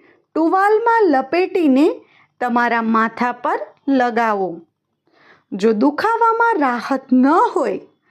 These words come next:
તો ઠંડા પાણીથી માથું ધોઈ લો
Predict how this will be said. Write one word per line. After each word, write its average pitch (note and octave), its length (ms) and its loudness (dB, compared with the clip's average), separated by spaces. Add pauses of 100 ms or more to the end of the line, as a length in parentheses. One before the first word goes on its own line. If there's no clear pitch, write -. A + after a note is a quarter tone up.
(460)
તો G#3+ 100 -2
ઠંડા G4+ 680 0
પાણીથી D4+ 540 2
માથું B3 840 0
ધોઈ B3+ 300 4
લો G3+ 320 -2